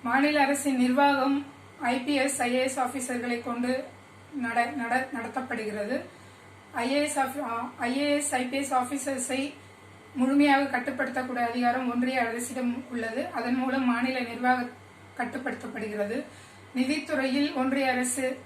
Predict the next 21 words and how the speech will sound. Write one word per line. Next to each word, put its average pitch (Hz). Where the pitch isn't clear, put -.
நீதிபதிகளை 269
நியமனம் 247
செய்வதில் 247
ஒன்றிய 247
அரசின் 240
அதிகாரம் 247
கோலோச்சுகிறது. 247
அதுபோன்று 285
ஒரு 262
மாநிலத்தில் 269
உள்ள 254
கனிம 269
வளங்கள், 247
இயற்கை 277
வளங்கள் 247
போன்றவற்றை 254
ஒன்றிய 285
அரசின் 254
நிறுவனங்கள் 254
மூலம் 240
கட்டுப்படுத்தப்படுகிறது. 233